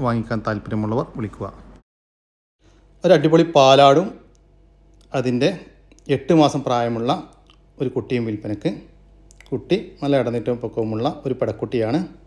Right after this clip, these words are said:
ഫസ്റ്റ് ഹീറ്റ് കാണിച്ചാണ്, ക്രോസ് ചെയ്തിട്ടില്ല. അമ്മയാടിനെ ഒന്നര മാസം മുന്നേ ക്രോസ് ചെയ്തിട്ടുണ്ട്. ക്രോസ് ചെയ്തതിന് ശേഷം ഹീറ്റൊന്നും കാണിച്ചിട്ടില്ല. ചെന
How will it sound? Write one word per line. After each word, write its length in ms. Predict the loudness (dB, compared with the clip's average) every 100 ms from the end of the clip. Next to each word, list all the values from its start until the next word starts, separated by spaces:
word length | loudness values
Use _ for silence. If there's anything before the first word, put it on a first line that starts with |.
| _ _ _ _ _
ഫസ്റ്റ് 300 | -10 -4 -2
ഹീറ്റ് 180 | -2 -2 -4
കാണിച്ചാണ്, 380 | -4 -4 -6 -4
ക്രോസ് 220 | -4 -4 -4
ചെയ്തിട്ടില്ല. 380 | -8 -8 -6 -6 -6 -12 _ _ _ -18 -8
അമ്മയാടിനെ 500 | -4 2 2 2 0 0
ഒന്നര 200 | -2 0 2
മാസം 180 | 0 -2 -4
മുന്നേ 160 | -4 -2
ക്രോസ് 260 | -2 0 0
ചെയ്തിട്ടുണ്ട്. 420 | -2 -2 -2 -4 -4 -10 _ _ -20 -8
ക്രോസ് 240 | -4 -2 -2
ചെയ്തതിന് 260 | -2 -2
ശേഷം 160 | -4 -6 -8 -14 _ _ -6
ഹീറ്റൊന്നും 360 | -4 0 0 0
കാണിച്ചിട്ടില്ല. 540 | -2 -2 -4 -6 -4 -4 -6 -16 _ -20 _ _ _ _ _ _ _ _ _ _ _ _ _ _ _ _ _ -6
ചെന 160 | -4